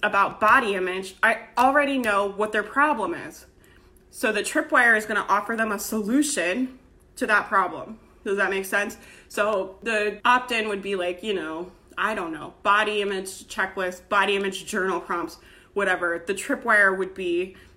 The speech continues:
maybe the next step to that. Maybe it's, like, a workshop that goes with the journal prompts. Maybe it's more journal prompts. Maybe it's, you know, whatever, whatever it is, you know, you wanna make.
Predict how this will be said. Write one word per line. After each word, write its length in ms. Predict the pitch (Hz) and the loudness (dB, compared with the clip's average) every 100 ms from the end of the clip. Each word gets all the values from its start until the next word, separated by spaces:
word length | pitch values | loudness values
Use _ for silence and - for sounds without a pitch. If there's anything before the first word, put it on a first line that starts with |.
| - | -8
maybe 260 | 202 190 190 | -4 0 0
the 80 | |
next 280 | 190 180 - | -2 -4 -6
step 300 | - 196 175 | -6 -4 -4
to 80 | - | -6
that. 200 | 180 143 | -4 -4
Maybe 280 | 190 190 180 | -2 -2 -2
it's, 140 | 180 180 | -4 -4
like, 140 | 185 | -4
a 60 | 196 | -4
workshop 540 | 196 254 - 175 151 | -4 -6 -6 -10 -10
that 120 | 160 | -10
goes 200 | 165 165 | -10 -10
with 120 | 175 | -12
the 60 | 165 | -14
journal 280 | - 160 - | -14 -12 -14
prompts. 460 | - - - - | -16 -16 -16 -14
Maybe 440 | 208 185 175 185 175 | -6 -4 -2 -4 -4
it's 340 | 165 165 - | -6 -10 -8
more 240 | 226 262 269 | -4 0 0
journal 320 | 185 170 160 | -2 -6 -8
prompts. 500 | - 151 - - - | -10 -12 -14 -16 -4
Maybe 460 | 196 190 196 190 | -2 -2 -2 -4
it's, 400 | 170 185 175 - - - - - | -2 -4 -6 -12 -16 -20 -20 -12
you 180 | 240 220 | -8 -6
know, 40 | |
whatever, 440 | 233 254 277 185 | -2 0 0 -2
whatever 300 | 180 214 220 | -2 -4 -2
it 80 | 214 | -4
is, 200 | 214 214 | -4 -8
you 260 | 208 196 185 | -8 -6 -6
know, 140 | 170 | -6
you 160 | 170 180 | -6 -6
wanna 160 | 190 | -6
make. 380 | 185 220 196 - | -6 -4 -6 -8